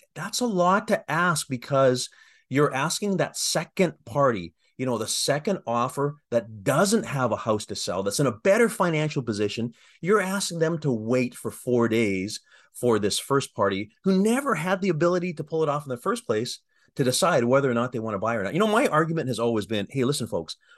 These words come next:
why ninety-six hours? Why forty-eight? Why even twenty-four? What will you know in twenty-four hours that you don't know in two hours?" 'Cause your house is either sold or it's not sold, <laughs> right?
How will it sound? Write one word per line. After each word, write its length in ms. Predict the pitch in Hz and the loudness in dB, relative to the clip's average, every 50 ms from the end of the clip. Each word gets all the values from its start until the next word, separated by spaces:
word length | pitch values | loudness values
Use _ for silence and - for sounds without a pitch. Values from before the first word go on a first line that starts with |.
| _ _ | _ _
why 340 | - 113 117 143 160 185 196 | -4 0 2 4 4 4 4
ninety-six 520 | 190 175 165 160 147 135 - 135 117 - - | 4 4 4 2 2 0 0 -2 -2 -2 -2
hours? 300 | 92 92 85 87 90 98 | -4 -4 -4 -4 -4 -4
Why 240 | 107 120 143 170 | 0 0 2 2
forty-eight? 640 | 180 - - - 147 143 127 113 110 104 98 98 101 - | 0 -2 -2 0 2 2 2 2 0 -2 -2 -2 -4 -4
Why 180 | 117 135 170 | -4 -4 -4
even 320 | 196 190 202 202 196 185 151 | -4 -4 -4 -2 -2 -4 -4
twenty-four? 760 | - - 160 165 165 160 151 - - 147 147 127 98 95 - - - - - - | -4 -2 -2 -2 0 -2 -4 -4 -4 0 2 2 2 0 -2 -8 -20 -20 -16 -10
What 420 | - 156 151 170 202 262 294 - 226 | -6 -4 0 2 4 4 2 2 0
will 200 | 208 208 208 202 | 0 2 2 2
you 340 | 175 160 165 175 180 185 175 | 2 0 -2 -2 -2 -2 0
know 560 | 151 143 135 127 110 101 92 90 87 95 101 _ _ _ _ _ _ _ _ _ _ _ - | 0 0 0 0 0 -2 -2 -4 -8 -10 -12 _ _ _ _ _ _ _ _ _ _ _ -6
in 160 | 120 107 101 | -6 -6 -6
twenty-four 600 | - - 123 127 139 156 165 156 165 165 165 151 | -4 0 2 4 4 4 4 4 4 4 6 6
hours 420 | 143 143 139 147 151 160 156 151 | 6 4 4 2 2 0 0 -2
that 140 | - 120 - | -4 -4 -4
you 240 | 107 107 104 104 98 | -4 -6 -8 -6 -2
don't 320 | - 123 120 120 123 - - | 2 4 4 4 2 0 0
know 460 | 113 107 101 101 98 95 95 95 - _ _ - | 0 0 0 0 0 0 -2 -4 -8 _ _ -4
in 180 | 127 127 127 | 0 0 0
two 300 | 123 - - 226 214 196 | 0 0 2 4 6 6
hours?" 420 | 165 139 110 85 71 - - - _ _ _ _ | 6 4 4 0 -2 -6 -12 -16 _ _ _ _
'Cause 120 | - 151 139 | -4 0 2
your 100 | 170 165 | 2 4
house 180 | 214 247 247 | 4 4 2
is 100 | 233 185 | 2 2
either 200 | 185 190 190 151 | 2 2 2 2
sold 460 | 147 - - 160 156 156 156 160 151 143 | 0 0 0 2 2 2 2 0 -2 -2
or 120 | - 117 113 | -2 -4 -4
it's 120 | 113 - | -4 -6
not 240 | 110 113 113 127 - | -6 -4 -4 -4 -4
sold, 340 | - 110 90 76 69 - _ _ _ _ _ _ _ _ | -4 -6 -6 -6 -8 -12 _ _ _ _ _ _ _ _
<laughs> 420 | _ _ _ _ _ - - - | _ _ _ _ _ -14 -6 0
right? 340 | 151 139 123 135 160 156 - | 0 2 2 2 0 0 -2